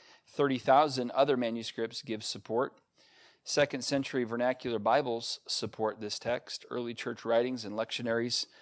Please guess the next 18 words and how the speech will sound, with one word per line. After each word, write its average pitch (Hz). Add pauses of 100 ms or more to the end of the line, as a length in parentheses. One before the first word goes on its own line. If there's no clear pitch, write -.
(280)
support 139
this 135
text 139
based 123
upon, 120 (500)
this -
text 135
is 113
based 120
upon 123
providential 123
preservation. 123 (760)
It's -
guided 123
by 113
believers 127
throughout, 120
uh, 104